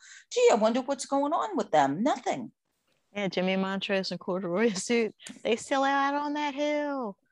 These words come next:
Speaker 2: <laughs> laying there, I guess. That,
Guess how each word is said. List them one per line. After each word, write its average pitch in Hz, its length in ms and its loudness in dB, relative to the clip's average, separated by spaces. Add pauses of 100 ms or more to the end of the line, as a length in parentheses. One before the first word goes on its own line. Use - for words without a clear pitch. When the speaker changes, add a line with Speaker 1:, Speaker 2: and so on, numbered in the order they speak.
(600)
Speaker 2:
<laughs> - 560 -6
laying 240 380 2
there, 196 220 2
I 180 100 2
guess. 175 320 -2 (220)
That, - 200 2